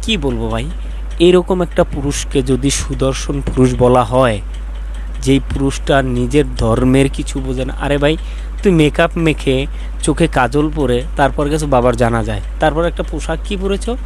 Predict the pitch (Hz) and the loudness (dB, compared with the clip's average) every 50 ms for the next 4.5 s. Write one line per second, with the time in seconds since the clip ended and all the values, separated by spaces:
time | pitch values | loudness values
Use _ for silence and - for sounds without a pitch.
0 | - - - - - - - - - - 160 139 135 135 131 123 123 117 104 - | -8 -8 -8 -8 -8 -8 -8 -8 -6 -2 2 4 4 4 4 2 0 0 -2 -4
1 | - - - 123 110 - - - - - - - - - - - - - - - | -8 -6 -6 -6 -6 -6 -8 -8 -8 -8 -8 -8 -8 -8 -8 -8 -8 -8 -8 -8
2 | - - - - - - - - - - - 170 170 156 156 151 147 156 160 165 | -8 -8 -8 -8 -8 -8 -8 -8 -8 -4 -2 0 2 2 4 4 4 6 6 4
3 | 165 175 180 175 165 - - 170 156 165 175 156 139 - 165 170 175 175 190 160 | 4 4 2 2 2 2 2 2 2 4 4 2 2 2 2 0 2 0 -2 -2
4 | 160 143 131 120 110 107 104 104 101 | -2 -2 -2 -2 -2 -4 -4 -6 -6